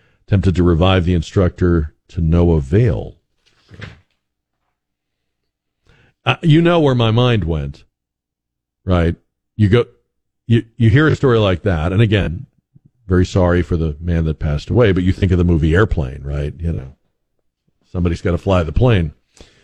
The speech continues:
So good thing it was an experienced pilot, um, who didn't have a war story to tell. Two,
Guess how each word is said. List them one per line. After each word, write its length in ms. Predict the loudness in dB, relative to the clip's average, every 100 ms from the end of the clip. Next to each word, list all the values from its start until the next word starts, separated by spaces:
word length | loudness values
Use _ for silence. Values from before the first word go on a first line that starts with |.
| _ _ _ _ 0
So 60 |
good 160 | 2 4
thing 140 | 4
it 20 | 2
was 160 | 2
an 60 | 2
experienced 480 | 0 0 2 0 0
pilot, 320 | -2 -2 -8 _ _ _ _
um, 680 | 0 2 2 2 0 -2 -4 -12 -2
who 80 | 0
didn't 240 | 2 2 2
have 180 | 2
a 60 | 2
war 240 | 2 2
story 320 | 0 -2 -2 -2
to 100 | -4
tell. 240 | -4 -6 -10 _ -20 -20 -20 _ _ -4
Two, 180 | -2